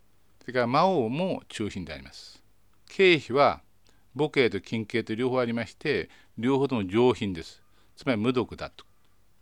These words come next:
生姜は中品です。で、甘草も上品でありまして、これは長く飲んでも多く飲んでも、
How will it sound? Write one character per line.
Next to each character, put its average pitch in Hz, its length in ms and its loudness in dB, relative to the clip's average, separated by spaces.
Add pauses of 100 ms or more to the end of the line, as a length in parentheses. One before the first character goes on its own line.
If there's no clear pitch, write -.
(220)
生 180 340 2
姜 170 140 -2
は 123 100 4
中 101 220 -6
品 85 180 -12
で - 120 -18
す。 - 220 -20 (380)
で、 131 100 -6
甘 196 300 2
草 175 160 0
も 147 120 0
上 104 200 0
品 98 200 -4
で 95 80 -2
あ 95 40 0
り 87 80 -6
ま 85 100 -8
し - 80 -16
て、 117 300 -4 (460)
こ 143 100 2
れ 131 40 4
は 120 40 2
長 127 300 4
く - 20 -2
飲 104 100 -4
ん 95 80 -4
で 107 60 -4
も 127 180 -4
多 117 60 -6
く 98 100 -8
飲 101 100 -4
ん 113 80 -4
で 143 60 -6
も、 165 220 -4